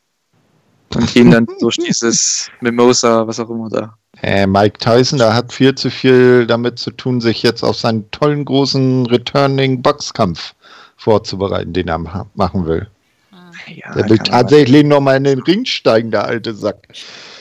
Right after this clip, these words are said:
Speaker 2: Äh,
Speaker 1: Ja, kann er
Speaker 2: ja,
Speaker 1: doch
Speaker 2: ja.
Speaker 1: machen. Als
Speaker 2: Ja.
Speaker 1: Vorbereitung für Jericho? Warum nicht?
Speaker 2: <laughs> Nein, du, du, das Problem ist, dann hat, dann merkst du schon, dass das mit ihm nicht so weit he-, hin ist, weil die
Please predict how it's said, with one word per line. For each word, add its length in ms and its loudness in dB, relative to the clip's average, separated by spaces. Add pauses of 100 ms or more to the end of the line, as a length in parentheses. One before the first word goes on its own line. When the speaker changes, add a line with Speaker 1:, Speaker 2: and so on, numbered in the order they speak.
(140)
Speaker 2:
Äh, 100 4
Speaker 1:
Ja, 500 6 (320)
kann 120 -8
er 100 0
Speaker 2:
ja, 60 0
Speaker 1:
doch 100 -4
Speaker 2:
ja. 80 -4
Speaker 1:
machen. 180 -8 (680)
Als 340 -4
Speaker 2:
Ja. 40 -4
Speaker 1:
Vorbereitung 480 2
für 140 -12
Jericho? 500 -4 (120)
Warum 240 -6
nicht? 180 -10 (540)
Speaker 2:
<laughs> 360 -2 (840)
Nein, 320 -2
du, 180 -4
du, 300 -4 (340)
das 160 0
Problem 480 0
ist, 220 -2
dann 180 0
hat, 160 0 (120)
dann 380 -4
merkst 300 -2
du 60 -4
schon, 680 -4
dass 200 0
das 180 2
mit 220 0
ihm 120 -2
nicht 200 0
so 180 0
weit 260 2
he-, 360 0
hin 320 0
ist, 260 2
weil 220 6
die 240 0